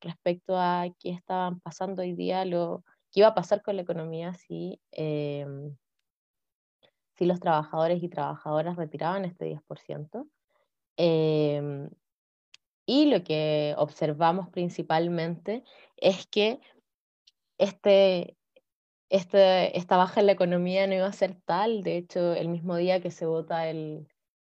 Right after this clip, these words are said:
el retiro del diez por ciento, el diario financiero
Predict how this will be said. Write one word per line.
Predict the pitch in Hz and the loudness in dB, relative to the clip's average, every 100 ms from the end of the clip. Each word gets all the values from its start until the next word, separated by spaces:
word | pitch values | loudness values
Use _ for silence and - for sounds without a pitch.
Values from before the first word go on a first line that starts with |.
| _ _ | _ _
el | 156 147 143 143 143 147 | -6 -4 -4 -6 -10 -8
retiro | 160 170 165 | -4 0 2
del | 170 | 2
diez | 160 160 | 0 -6
por | - 156 | -6 -6
ciento, | - 190 196 202 185 185 196 | -2 0 0 -2 -2 0 2
el | - 151 151 147 | 0 -4 -4 -2
diario | 151 151 160 | 0 0 0
financiero | - 147 156 - 226 233 208 220 | -4 -6 -6 -4 -2 0 -2 -4